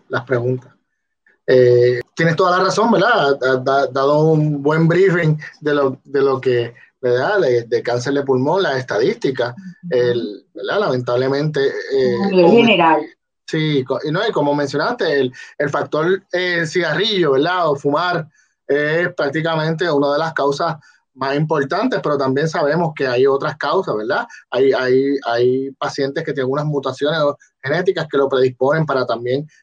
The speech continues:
Speaker 1: presentar cáncer de pulmón. No son la gran mayoría,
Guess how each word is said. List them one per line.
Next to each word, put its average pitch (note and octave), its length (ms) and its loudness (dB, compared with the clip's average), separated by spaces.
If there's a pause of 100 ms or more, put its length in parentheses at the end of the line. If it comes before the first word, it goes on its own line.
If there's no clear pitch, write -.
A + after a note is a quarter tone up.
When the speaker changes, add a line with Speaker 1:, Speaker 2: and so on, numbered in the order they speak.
(140)
Speaker 1:
presentar B2+ 560 -2
cáncer C3 300 -2
de D3 80 -2
pulmón. D3 440 0 (420)
No D3 280 0
son D#3 220 0
la D3+ 100 0
gran D3 260 0
mayoría, E3 640 2